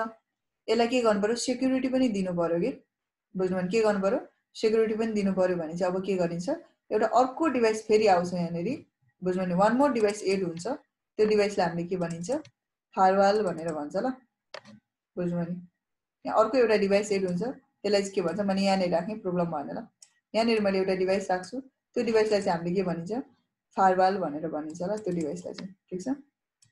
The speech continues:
And there will be one more devices connected over here।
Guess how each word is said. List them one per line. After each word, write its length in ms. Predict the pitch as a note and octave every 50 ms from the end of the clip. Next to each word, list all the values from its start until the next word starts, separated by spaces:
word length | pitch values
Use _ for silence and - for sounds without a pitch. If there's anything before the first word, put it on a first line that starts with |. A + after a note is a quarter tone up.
| _ _ _ _ _ _ _ _ _ _ _ _ _ -
And 160 | G3 F#3 F#3+
there 180 | F3+ G3+ G3+ F#3+
will 120 | E3+ E3+
be 120 | F3 A#3 C4+ - - _ _ _ _ -
one 220 | F#3 G3 F#3+ F#3+ F3+
more 100 | F#3+ F#3
devices 440 | F3+ F3+ E3+ D#3+ E3+ F3 F3+ F3 F3+
connected 400 | - F3+ D#3 D#3+ E3 - E3 -
over 200 | D3+ D3 D3 C#3+
here। 180 | C#3+ - - -